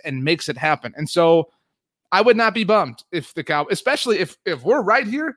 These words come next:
<laughs> and the Cowboys are four and one going to New England. And we talked about all they have to do is get to five or six wins, you know, by Thanksgiving. But I mean,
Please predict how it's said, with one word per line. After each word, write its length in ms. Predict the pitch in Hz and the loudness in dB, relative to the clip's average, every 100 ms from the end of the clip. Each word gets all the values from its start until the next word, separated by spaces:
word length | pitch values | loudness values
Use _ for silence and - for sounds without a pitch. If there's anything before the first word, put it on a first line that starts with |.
| _ | _
<laughs> 160 | _ - | _ -6
and 400 | 147 214 190 185 | -2 0 0 0
the 60 | 151 | 0
Cowboys 440 | 190 214 233 190 | 2 2 2 0
are 120 | 151 | -2
four 340 | - 170 214 233 | -2 2 4 4
and 160 | 202 | 4
one 280 | 175 214 233 | 4 4 4
going 260 | 160 180 202 | 4 4 6
to 60 | |
New 180 | 180 151 | 6 6
England. 320 | 185 233 254 - - | 6 6 6 2 -6
And 80 | 185 | -2
we 60 | |
talked 280 | 196 254 - | 0 0 0
about 180 | 160 131 | 0 0
all 100 | 170 | 2
they 80 | 233 | 2
have 100 | 233 | 2
to 60 | 165 | 0
do 160 | 226 | 2
is 80 | 185 | 2
get 140 | 175 | 0
to 80 | 143 | -6
five 260 | - 170 180 | 0 2 2
or 60 | |
six 260 | 160 170 - | 0 -4 -2
wins, 400 | 147 196 156 139 | 4 4 4 0
you 140 | 160 | 0
know, 160 | 151 135 | 0 0
by 160 | 127 120 | -2 -4
Thanksgiving. 600 | 156 143 233 214 127 120 _ _ - | -4 -6 -4 -2 -2 -6 _ _ -2
But 240 | 160 151 - _ - | 2 2 0 _ -4
I 100 | 165 | 0
mean, 440 | 170 156 147 135 | 0 0 0 -4